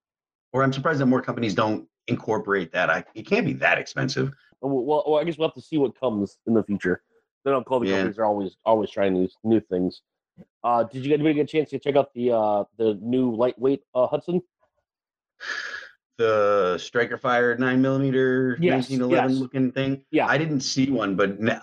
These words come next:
Speaker 1: but now I, like, I've read some stuff about it, and now I'm actually interested in Aftershock, so that's convenient.
Speaker 2: Okay. <laughs>
Speaker 1: <laughs>
Speaker 2: Yeah. Um, I actually got a chance to fire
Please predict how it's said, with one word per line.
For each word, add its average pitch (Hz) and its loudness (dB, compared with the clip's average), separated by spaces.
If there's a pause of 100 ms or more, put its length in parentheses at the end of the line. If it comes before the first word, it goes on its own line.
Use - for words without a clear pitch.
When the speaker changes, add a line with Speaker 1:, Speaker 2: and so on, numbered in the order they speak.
Speaker 1:
but 101 0
now 107 2
I, 98 0
like, 101 0
I've 90 -2
read 98 2
some 107 -8
stuff 101 0
about 95 2
it, 92 -2
and 92 -4
now 87 2
I'm 87 2
actually 90 -2
interested 87 0
in 80 -4
Aftershock, 78 0 (100)
so 87 -2
that's 80 0
convenient. 67 -4 (260)
Speaker 2:
Okay. 95 0 (280)
<laughs> 135 -4
Speaker 1:
<laughs> 190 -2 (440)
Speaker 2:
Yeah. 147 2 (360)
Um, 147 2
I 160 2
actually 185 -6
got 180 2
a 151 0
chance 175 -4
to 143 -10
fire 135 0